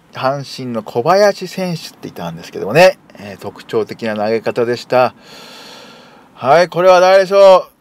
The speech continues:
えー、す-、振りかぶって投げた！打たれた！ホームランです！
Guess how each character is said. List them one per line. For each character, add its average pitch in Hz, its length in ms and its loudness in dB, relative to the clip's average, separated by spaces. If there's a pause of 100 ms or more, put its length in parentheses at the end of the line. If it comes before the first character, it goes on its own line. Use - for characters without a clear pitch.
(260)
え 139 420 -2
ー、 - 20 -2
す-、 - 200 -16 (340)
振 - 80 -10
り 208 100 -4
か 226 120 4
ぶ 226 80 0
っ 226 40 -2
て 208 140 -4
投 208 220 4
げ 330 160 4
た！ 294 500 4
打 208 140 -2
た 359 160 6
れ 370 100 4
た！ 349 420 6
ホ 285 260 4
ー - 20 2
ム 339 80 4
ラ 311 100 6
ン 311 60 -12
で 302 80 -6
す！ - 320 -14